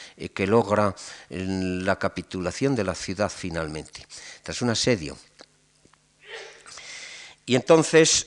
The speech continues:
eh, la asamblea, eh, llena de esa pasión de que desbordaba, ¿no? Eh, condena a muerte a todos los de Mitilene, ¿m?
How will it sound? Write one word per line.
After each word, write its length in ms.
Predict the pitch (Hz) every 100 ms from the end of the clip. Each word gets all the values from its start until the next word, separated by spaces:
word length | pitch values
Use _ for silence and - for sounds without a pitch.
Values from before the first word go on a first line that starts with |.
| -
eh, 300 | 127 135 127
la 120 | 127
asamblea, 760 | 123 131 120 117 180 175 147 117
eh, 220 | 113 117
llena 320 | 123 156 160
de 80 | 139
esa 260 | - 135 -
pasión 680 | 131 - 165 147 117 113 113
de 100 | 117
que 140 | 120
desbordaba, 680 | 123 113 113 117 151 123 120
¿no? 240 | 156 180 - -
Eh, 240 | 113 147 -
condena 400 | 131 151 208 185
a 40 | 196
muerte 260 | 214 185 233 - - - _ _ _ _ _
a 120 | -
todos 380 | - 294 240 127
los 180 | 117 98
de 60 | 98
Mitilene, 580 | 98 - 95 69 - - _ _
¿m? 160 | 101